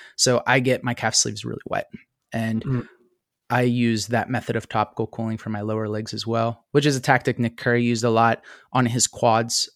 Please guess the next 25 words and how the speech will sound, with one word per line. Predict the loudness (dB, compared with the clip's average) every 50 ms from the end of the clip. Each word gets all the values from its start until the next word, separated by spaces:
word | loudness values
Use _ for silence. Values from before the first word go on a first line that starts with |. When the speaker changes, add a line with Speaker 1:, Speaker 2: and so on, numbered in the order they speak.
| _ -14
Speaker 1:
cooling | -6 -4 -2 -2 -2 -2
his | -2 -2 -4
quads | -4 -2 -2 0 0 0 -2 -4 -6 -8 -8 -8 -4
when | -4 -2 -2
he | -2 -2 -2
broke | -2 -2 -2 -2
the | -2
American | -2 -2 -2 -2 -4 -4 -4 -4
record | -2 -2 -2 -4 -6
in | -6 -6
twenty-four | -6 -4 -4 -4 -2 0 2
hours. | 4 4 4 4 2 0 -2 -6 _ -14 -20 -20 -20 _ _ -2
Um, | 0 0 2 0 0 -4 _ _ _ _ _ _ 0
I | 2 2
think | 4 4 2 2 4
that | 4 4 4 4 0 _ -6
the | -2 0
more | 2 4 6 6 6 6 4
coverage | 2 0 0 2 2 2 2 2
you | 0 2
have | 4 4 4 4 4 2 -2 -4 _ _ _ -20 _ _ _ -2
on | 0 2 2
this | 2 2 0 -2 0
course, | 2 2 4 4 2 2 0 -2 -2 -6 _ _ _ _ _ _
um, | 0 2 2 2 0 -2 -4